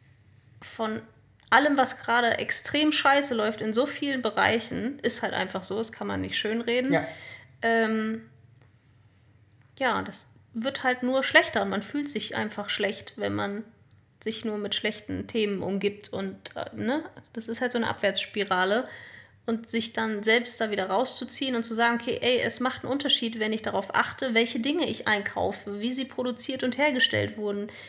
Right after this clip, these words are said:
Speaker 1: was ich esse. Es macht einen verdammt ein Unterschied. In erster Linie für dich und für die, die Menschen, die dann davon profitieren, dass du eben, äh, umweltbewusster konsumierst,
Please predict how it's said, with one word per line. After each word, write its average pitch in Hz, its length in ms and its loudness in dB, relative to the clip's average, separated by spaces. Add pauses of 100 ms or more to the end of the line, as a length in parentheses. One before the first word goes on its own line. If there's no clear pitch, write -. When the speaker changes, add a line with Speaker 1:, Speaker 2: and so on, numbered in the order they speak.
(120)
Speaker 1:
was 302 240 6
ich 311 200 2
esse. 247 500 2 (580)
Es - 160 -4
macht 269 360 -2
einen 285 280 0 (260)
verdammt 247 420 -4 (260)
ein 269 160 -4
Unterschied. 214 720 -2 (380)
In 208 120 -4
erster 240 320 2
Linie 233 480 0
für - 200 -4
dich 294 320 4
und 233 120 2
für - 400 -4
die, 214 480 -2
die 254 160 -4
Menschen, 247 440 2
die 233 100 -2
dann 226 400 0 (100)
davon 226 420 0
profitieren, 220 720 0
dass 185 220 2
du 190 120 -2
eben, 196 400 -2 (720)
äh, 254 160 -6
umweltbewusster 247 720 2
konsumierst, 285 960 4